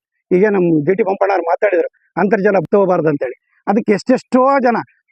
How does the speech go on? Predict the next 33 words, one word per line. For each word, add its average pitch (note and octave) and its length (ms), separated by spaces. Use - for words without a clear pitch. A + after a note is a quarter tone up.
ಬೆಂಗಳೂರಲ್ಲಿ C4 500
ಹದಿನೈದು C4 460
ನೂರು C4+ 240
ಅಡಿ A3+ 180
ಹಾಕ್ಸಿ A#3+ 440
ಬೋರ್ A#3+ 160
ಹಾಕ್ಸಿದ್ರೆ A#3 320
ನೀರು A3 200
ಬರೋದು - 280
ಕಷ್ಟ. - 160
ಇಲ್ಲಿ A3+ 160
ಮುನ್ನೂರು G#3 300
ನಾನ್ನೂರು G3 280
ಅಡಿಗೆ F#3 420
ಏನೋ G#3+ 140
ನೀರು G3+ 260
ಬೋರ್ G3 240
ಹಾಕ್ಸಿರ್ತಾರೆ. C3+ 840
ಅವರನ್ನು D#4+ 320
ನೀರಿಲ್ದಂಗೆ C4+ 480
ಮಾಡಿ, F3 220
ನೀವೇನೋ B3 380
ಇದ್ದಂಥವ್ರು A3+ 540
ಶಾಸಕರು G#3 520
ನಿಮಗೆ F#3+ 240
ಫಿಲ್ಟರ್ F#3 580
ಬರುತ್ತೆ F#3 300
ಕುಡಿತೀರಿ, E3+ 380
ಏನು D4 280
ಇಲ್ದಂಥವ್ರು B3 480
ಏನು A3 240
ಯಾರಿಗೆ G3+ 300
ಹೇಳ್ಬೇಕು? F3 400